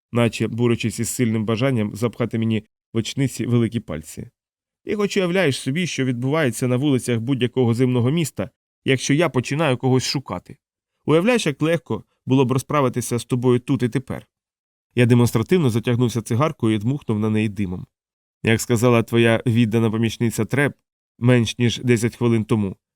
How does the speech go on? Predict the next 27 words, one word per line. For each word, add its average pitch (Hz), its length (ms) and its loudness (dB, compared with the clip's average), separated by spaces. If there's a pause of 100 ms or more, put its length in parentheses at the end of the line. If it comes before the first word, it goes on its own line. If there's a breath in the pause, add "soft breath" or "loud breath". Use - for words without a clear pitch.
(120)
навіщо 117 540 2
вести 123 320 2
мене 117 200 2
сюди, 113 400 0 (280)
просто 117 340 0
щоб 110 200 0
зі 123 120 0
мною 120 220 2
розправитися? 98 800 -6 (260)
Ти 110 120 -2
від 117 140 4
мене 120 220 2
чогось 113 260 -2
хочеш. - 460 -14 (320)
То 113 120 0
чого 123 240 0
саме?» 95 380 -6 (560)
Вона 190 220 2
важко 214 260 -2
вдихнула 127 420 0
крізь 107 280 -4
ніс. - 320 -14 (360)
Її 127 140 6
обличчя 120 340 2
стало 120 280 2
трохи 117 260 -4
спокійнішим, 123 720 -2